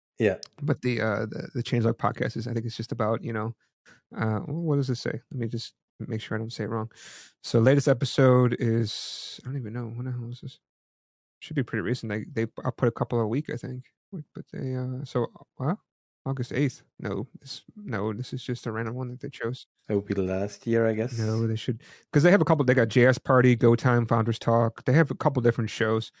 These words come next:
Speaker 2: but
Speaker 1: Oh,
Speaker 2: obviously
Speaker 1: yeah,
Speaker 2: the
Speaker 1: I can
Speaker 2: change,
Speaker 1: see
Speaker 2: the
Speaker 1: it.
Speaker 2: changelog is the biggest one, hosted by these two guys, Adam Stacoviak and Jared Santo.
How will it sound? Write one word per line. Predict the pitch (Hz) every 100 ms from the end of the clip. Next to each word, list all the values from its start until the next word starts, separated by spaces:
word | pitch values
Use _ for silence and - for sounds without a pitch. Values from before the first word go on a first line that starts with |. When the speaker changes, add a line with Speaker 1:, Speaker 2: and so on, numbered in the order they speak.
| _ _
Speaker 2:
but | -
Speaker 1:
Oh, | 131
Speaker 2:
obviously | 139 127
Speaker 1:
yeah, | 110
Speaker 2:
the |
Speaker 1:
I |
can | 104
Speaker 2:
change, | 127
Speaker 1:
see | 127
Speaker 2:
the | 127
Speaker 1:
it. |
Speaker 2:
changelog | - 147 135 135
is | 123
the | 117
biggest | 113 117 -
one, | 117 120
hosted | 113 117 -
by | 113
these | 113 110
two | -
guys, | 117 113 117 - _ _ _ _ -
Adam | 120 113 117
Stacoviak | 113 120 117 110 110 110 117
and | 107
Jared | 107 110 110
Santo. | - 113 113 113 110